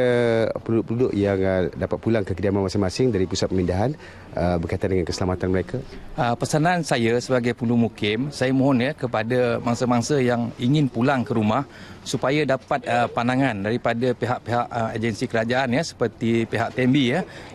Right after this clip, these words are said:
Speaker 2: yang mana apabila tiga atau empat hari barang-barang elektrik, eh, telah terendam dengan air, sudah tentulah, eh, berlaku kerosakan.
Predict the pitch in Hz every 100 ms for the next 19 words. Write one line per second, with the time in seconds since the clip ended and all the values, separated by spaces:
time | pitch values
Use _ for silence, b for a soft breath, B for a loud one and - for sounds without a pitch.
0 | 123 117 127 147 135 - 120 131 135 131
1 | 127 135 - 123 - 127 120 131 135 120
2 | 123 123 123 120 113 143 127 - - -
3 | 110 - 135 117 117 123 135 131 120 120
4 | 123 135 139 117 120 147 131 - - 120
5 | 120 113 123 - 113 123 - 143 170